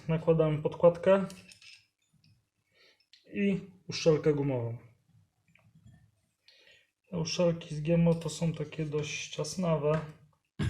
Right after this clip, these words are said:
Trzeba je poukładać, żeby ładnie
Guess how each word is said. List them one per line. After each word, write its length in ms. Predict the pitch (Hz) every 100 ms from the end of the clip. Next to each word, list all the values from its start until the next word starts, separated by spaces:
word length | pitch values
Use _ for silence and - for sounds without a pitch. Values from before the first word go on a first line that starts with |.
| - - - _ _ _ _ _ _ _ _ _ _ _ - - - - _ _ _ _ _ _ - _ - - - - _ _ - - - - - - - -
Trzeba 360 | - 165 156 156
je 300 | 151 151 147 - - - - - _ _
poukładać, 800 | - 151 147 - 147 139 147 - - _ _ _ _ _ _ _ _ _ - -
żeby 180 | 147 147
ładnie 460 | 147 147 151 147